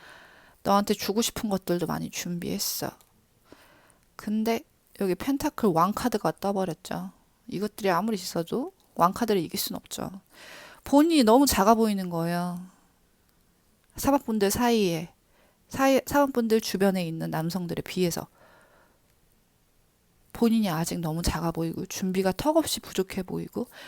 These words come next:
나 진짜 다 준비해서 바리바리 싸고 왔는데 딱 사 번 분들 옆에 누가 있는 걸 본 거죠. 그래서 바로 그 입구에서 멈칫 하게 된 걸로 보여집니다. 그러면 사 번 분들,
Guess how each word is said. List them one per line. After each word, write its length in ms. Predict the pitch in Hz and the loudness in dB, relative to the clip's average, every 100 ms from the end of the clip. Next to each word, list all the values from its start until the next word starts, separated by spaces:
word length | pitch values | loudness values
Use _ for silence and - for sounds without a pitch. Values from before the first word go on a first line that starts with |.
| - - | -18 2
나 120 | 214 | 4
진짜 340 | 220 - 240 254 | 6 6 6 6
다 120 | 202 | 6
준비해서 320 | - 208 202 | 4 2 0
바리바리 340 | - 208 214 | 2 4 6
싸고 280 | 214 247 262 | 4 4 8
왔는데 500 | 208 180 254 262 339 - - _ _ _ _ _ _ _ _ | 8 8 6 6 4 2 -16 _ _ _ _ _ _ _ _
딱 160 | - 208 | 4 6
사 120 | - 302 | 6 6
번 160 | 294 | 6
분들 420 | 277 247 233 254 | 6 2 4 4
옆에 300 | 220 175 - 190 | 4 4 2 2
누가 200 | 170 175 | 4 2
있는 220 | 175 170 | 2 -2
걸 80 | 165 | -4
본 200 | - 165 | -4 -8
거죠. 360 | 156 - 185 - | -8 -10 -14 -16
그래서 180 | - 220 | -6 -2
바로 340 | 214 - 185 202 | -2 2 2 2
그 160 | - - | -2 -6
입구에서 560 | 185 - 208 190 214 254 | -6 -6 -2 0 -2 -6
멈칫 520 | - 175 175 - - - _ _ - _ _ _ _ _ _ _ _ _ - | -4 -4 -4 -2 -4 -4 _ _ -20 _ _ _ _ _ _ _ _ _ -4
하게 260 | - 285 | 0 0
된 180 | 269 175 | 0 0
걸로 240 | 170 151 | 0 -2
보여집니다. 640 | 147 - 170 - - - - - _ _ _ _ _ _ _ _ _ - - - - - - - - _ | -4 -6 -6 -6 -12 -14 -20 -20 _ _ _ _ _ _ _ _ _ -20 -20 -20 -20 -20 -20 -20 -20 _
그러면 680 | - 202 180 160 196 247 254 _ _ - _ _ - _ _ _ _ - - - - - - _ _ | -4 0 0 0 0 0 -4 _ _ -20 _ _ -20 _ _ _ _ -20 -20 -20 -20 -20 -20 _ _
사 180 | - 269 | -6 -2
번 140 | 277 - | -2 0
분들, 580 | 220 185 180 254 311 | -4 -2 -2 -2 -8